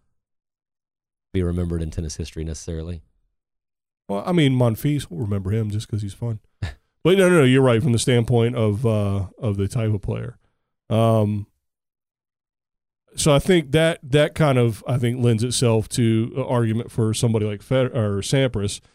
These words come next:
Speaker 2: because it was just deeper. Um, maybe it's more top heavy now. I don't know. I, I don't know. It's hard, it's hard to tell if it's top heavy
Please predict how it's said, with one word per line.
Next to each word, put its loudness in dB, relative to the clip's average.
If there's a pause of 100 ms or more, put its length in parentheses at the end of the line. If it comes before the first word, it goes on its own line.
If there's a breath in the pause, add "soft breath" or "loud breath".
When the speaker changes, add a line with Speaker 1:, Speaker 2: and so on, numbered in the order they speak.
(320)
Speaker 2:
because 4
it 4
was 0
just 0
deeper. -2 (720)
Um, -2 (1500)
maybe 2
it's -4
more 4
top 0
heavy 4
now. 2 (100)
I 0
don't 2
know. 0 (140)
I, -2
I 2
don't 4
know. 2
It's -4
hard, 2
it's -2
hard 4
to -6
tell 0
if -4
it's -10
top -6
heavy -4